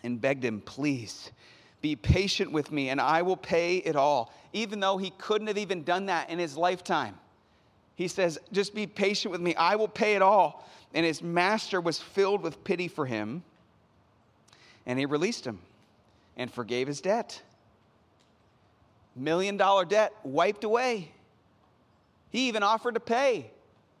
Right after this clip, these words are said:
He said, 'Just be patient, I'll figure this out.' He said, 'You know what? Forget about it. The debt has been paid, and I'm wiping it away.' But the man, when he left the king, he went to a fellow servant who owed him a few thousand dollars, not that much compared to a million.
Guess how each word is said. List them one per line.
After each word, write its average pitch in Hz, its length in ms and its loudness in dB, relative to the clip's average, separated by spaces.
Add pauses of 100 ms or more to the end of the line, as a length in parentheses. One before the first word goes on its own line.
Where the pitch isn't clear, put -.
(200)
He 190 100 -6
said, 202 180 -4
'Just 208 180 -4
be 226 100 -8
patient, 233 400 -2
I'll 175 80 2
figure 233 260 0
this 202 180 -4
out.' 220 220 4
He 175 80 -2
said, 185 200 -4
'You 208 60 -4
know 208 100 -2
what? 202 280 2 (220)
Forget 208 300 0
about 147 280 2
it. 82 80 -18 (720)
The 160 80 -4
debt 180 240 2
has 208 120 -2
been 214 160 -2
paid, 226 520 -2 (880)
and 160 120 0
I'm 165 100 2
wiping 180 300 0
it 180 80 -4
away.' 190 380 0 (800)
But 190 160 0
the 190 80 0
man, 196 560 2
when 190 120 2
he 196 80 2
left 196 320 4
the 165 80 -4
king, 233 640 -2 (640)
he 214 140 -2
went 214 240 0
to 202 100 2
a 185 60 0
fellow 196 280 2
servant 185 500 0
who 175 160 2
owed 185 220 4
him 175 80 -2
a 165 60 -6
few 240 160 -2
thousand 208 460 0
dollars, 101 440 -4
not 226 140 -2
that 226 180 0
much - 440 -4
compared 165 320 -2
to 151 80 -2
a 143 40 -2
million. 113 340 -6